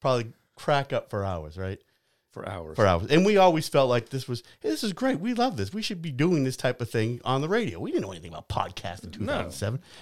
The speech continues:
Speaker 1: I didn't know anything about a podcast two, two months ago, you know, not until we talked with the M C N, right?
Speaker 2: Yes.
Speaker 1: Because we always figured we, we'd do something, but we didn't know how we would do it.
Speaker 2: Exactly.
Speaker 1: So
Speaker 2: We
Speaker 1: there
Speaker 2: needed some direction.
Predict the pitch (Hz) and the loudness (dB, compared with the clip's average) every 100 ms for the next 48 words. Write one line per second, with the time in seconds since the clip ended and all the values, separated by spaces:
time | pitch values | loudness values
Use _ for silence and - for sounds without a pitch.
0 | - - 240 208 185 190 190 190 180 - | -6 -2 0 2 0 0 2 2 2 4
1 | 196 185 208 202 - - - - - 233 | 4 4 0 0 -2 -18 -20 -6 -2 -2
2 | 226 _ - 285 254 339 143 101 82 - | -4 _ 0 6 6 6 2 -2 -4 -8
3 | - _ - 147 180 - - 196 190 196 | -20 _ 0 2 2 -2 0 2 4 2
4 | 175 175 _ - 196 170 - 165 160 165 | 2 -2 _ -18 -8 -4 4 4 4 0
5 | 165 170 170 170 180 226 135 78 _ 135 | 0 2 2 2 0 0 -2 -6 _ -2
6 | 143 170 143 - - _ _ 135 151 151 | 0 0 -4 -8 -16 _ _ 0 2 4
7 | 190 175 160 156 160 147 139 147 135 151 | 6 6 4 2 -2 -2 -4 -6 -4 -2
8 | 113 139 - 151 180 110 110 113 120 131 | 0 0 2 2 2 0 2 0 0 -2
9 | 131 127 117 - 135 123 107 104 92 123 | 0 -2 -4 -2 -2 0 -2 -4 -2 -2
10 | 92 80 110 90 101 90 - 80 - - | -2 -4 -10 -8 -8 -8 -12 -18 -18 -20
11 | - _ _ _ - 123 101 - _ _ | -20 _ _ _ -2 2 2 0 _ _
12 | _ 127 123 147 131 123 104 101 104 98 | _ 2 2 2 -2 -4 -4 -2 -2 -6
13 | - 87 | -10 -12